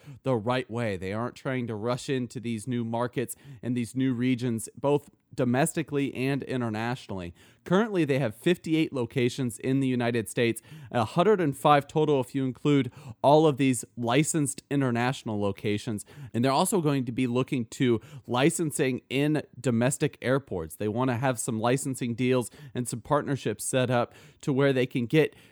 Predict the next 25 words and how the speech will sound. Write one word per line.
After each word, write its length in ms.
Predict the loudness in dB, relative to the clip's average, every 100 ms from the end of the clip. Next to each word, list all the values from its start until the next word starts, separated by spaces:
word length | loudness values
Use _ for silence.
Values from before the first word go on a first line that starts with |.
| _
people 400 | -2 0 4 4
that 200 | 4 2
are 60 | 0
traveling 500 | 2 2 4 2 -2
from 220 | -4 -4
around 400 | -2 2 2 2
the 80 | 0
world 520 | 2 6 6 6 4 -4 -14 -4
the 100 | -4
taste 460 | 0 4 4 2
of 100 | -4
Shake 280 | -2 0 0
Shack, 280 | 0 -2 -2
and 100 | -2
they 120 | -2
think 240 | -2 -2 -2
that 120 | 0
this 200 | 0 0 0
really 280 | 2 4
will 280 | 4 6 6
build 340 | 4 4 4 4
in 200 | 2 2
some 200 | -4 0
brand 320 | 0 2 2
loyalty. 520 | 4 6 4 0 -8